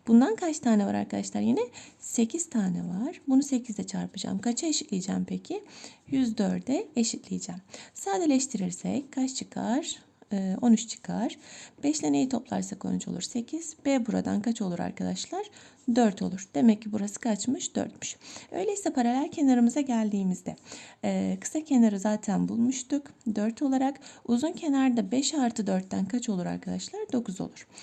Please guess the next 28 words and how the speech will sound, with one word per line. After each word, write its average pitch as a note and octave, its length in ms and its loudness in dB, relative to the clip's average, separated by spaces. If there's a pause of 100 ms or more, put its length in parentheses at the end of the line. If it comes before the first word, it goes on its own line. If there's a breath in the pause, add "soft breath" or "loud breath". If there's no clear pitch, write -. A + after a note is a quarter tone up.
(300 loud breath)
Dört E4 260 -2
ve E4 120 0
dokuz. A#3 320 -2
Şimdi F4+ 300 0
bana C#4 160 4
ne D4+ 200 2
lazım? F#3+ 400 2
Bakın F#3+ 260 -4
kenarları A3 520 4
biliyorum. C4+ 340 4 (300 loud breath)
Aradaki C4 500 2
açımızın A#3 680 6
sinüsünü G3+ 540 2
bulmamız F3+ 380 2
gerekiyor. F#3 440 -4
Açıyı C4 280 4
bulmam F3 340 4
lazım. G3+ 360 -2
Açıyı E4+ 280 -4
nereden G#3 400 4
bulacağım? F3+ 360 -2 (460 loud breath)
Bu E4 60 -4
şekli C#4 560 2 (360 loud breath)
baktığımızda B3 540 4
sekizgen B3 600 4
var F3+ 120 2
arkadaşlar F#3 580 -6
burada. - 220 -4